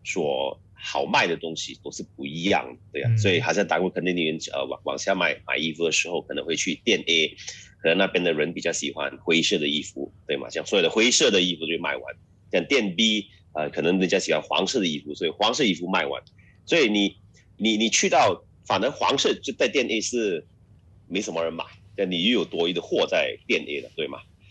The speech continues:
Speaker 1: 怎么把这些库存又要去，可能呢，你去到那个店 B，你就要打电话，然后去找店 A 拿过来给你店 B，这种，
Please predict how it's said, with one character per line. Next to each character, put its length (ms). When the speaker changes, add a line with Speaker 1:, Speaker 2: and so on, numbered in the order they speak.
Speaker 1:
怎 160
么 80
把 220
这 80
些 100
库 180
存 220
又 80
要 120
去， 280
可 80
能 200
呢， 80
你 80
去 160
到 120
那 80
个 80
店 240
B， 200
你 100
就 120
要 40
打 160
电 140
话， 160
然 100
后 60
去 100
找 180
店 220
A 280
拿 180
过 260
来 120
给 120
你 120
店 260
B， 120
这 120
种， 100